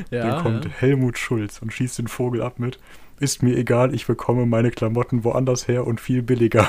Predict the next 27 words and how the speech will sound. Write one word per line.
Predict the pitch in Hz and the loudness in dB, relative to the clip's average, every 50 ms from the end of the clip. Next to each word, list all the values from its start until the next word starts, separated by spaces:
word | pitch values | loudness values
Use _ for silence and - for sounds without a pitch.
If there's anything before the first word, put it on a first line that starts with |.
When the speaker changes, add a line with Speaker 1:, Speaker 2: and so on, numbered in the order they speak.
| - - | 2 -4
Speaker 2:
<laughs> | - - 95 - - 165 - - 165 151 - - 214 - - - - - - - - - - - - - - - - - - 262 320 339 339 330 294 - - - | -10 -8 -6 -4 -4 -6 -6 -6 -10 -12 -10 -10 -12 -12 -12 -16 -20 -20 -20 -20 -20 -20 -20 -20 -20 -20 -18 -18 -18 -10 -8 -6 -4 -2 -2 0 0 0 0 0
Speaker 1:
Okay, | 147 147 151 - - - 165 139 123 123 143 180 208 294 349 311 - - - - - - | -2 -2 -2 -2 -2 0 0 2 2 0 0 0 0 0 0 -2 -2 -6 -12 -20 -16 -2
ähm. | - 185 180 190 190 202 208 - 160 190 196 185 175 160 151 143 139 131 120 - - - - - - 131 - | 0 2 4 6 6 6 6 4 4 4 4 2 2 0 0 -2 -4 -4 -6 -10 -16 -20 -20 -16 -14 -10 -8
Speaker 2:
Ja. | 120 120 117 117 117 107 104 - - - - 123 - | -6 -4 0 4 6 6 6 4 2 2 2 2 2
<laughs> | - 147 - - - - - - - - - - - - - - - - - - - - - - - - - - - - - - - - - _ - - - - - - - - - - - - | 2 -2 -2 -2 -10 -16 -16 -18 -20 -20 -20 -20 -20 -20 -20 -20 -20 -20 -20 -20 -20 -20 -20 -20 -20 -20 -20 -20 -20 -20 -20 -20 -20 -20 -20 _ -20 -20 -20 -20 -20 -20 -20 -20 -20 -20 -20 -12
Äh, | 131 120 117 117 117 117 117 113 113 135 139 - - - - - - - - - - - | -8 -4 -4 -2 -2 -4 -4 -6 -8 -10 -12 -16 -20 -20 -20 -20 -20 -20 -20 -20 -10 -10
okay, | 120 - - 123 - | -10 -4 -4 -4 -4
also | 127 110 120 120 | -4 -4 -4 -6
die, | 113 107 113 - - - - - - - - | -6 -8 -12 -16 -20 -20 -20 -20 -20 -12 -10
ich, | 117 117 - | -10 -8 -6
ich | 117 - - | -8 -6 -4
schau | - 139 | -4 -4
gerade | 135 - - 110 110 107 | -4 -4 -4 -4 -2 -2
noch, | 110 113 110 | -4 -4 -4
ob | 120 107 - | -6 -6 -4
da | 107 | -4
noch, | 104 107 117 120 | -4 -4 -4 -4
noch | 110 98 90 | -4 -4 -2
mehr | 107 104 107 107 107 | -2 0 0 0 0
sind. | 101 104 101 107 120 123 - - - - - | 0 -4 -6 -6 -8 -10 -12 -18 -20 -20 -12
Aber | _ 117 104 104 | _ -6 -6 -4
die, | 104 107 | -4 -6
die | 113 - - 110 | -6 -8 -8 -6
letzte | 117 117 - - 117 | -6 -6 -6 -10 -10
Todesmeldung | - - 123 123 117 - 120 113 117 117 113 113 110 113 110 | -8 -8 -8 -8 -6 -4 -4 -2 -2 -2 -4 -6 -6 -8 -6
war | 104 110 107 110 107 107 107 107 110 113 117 117 113 113 113 107 104 110 | -6 -4 -2 -2 -2 -2 -4 -6 -8 -10 -14 -16 -14 -14 -14 -10 -8 -4
n-, | 113 113 113 117 120 117 113 113 120 120 117 120 113 | -4 -2 -2 -2 -2 -4 -6 -10 -12 -14 -14 -16 -18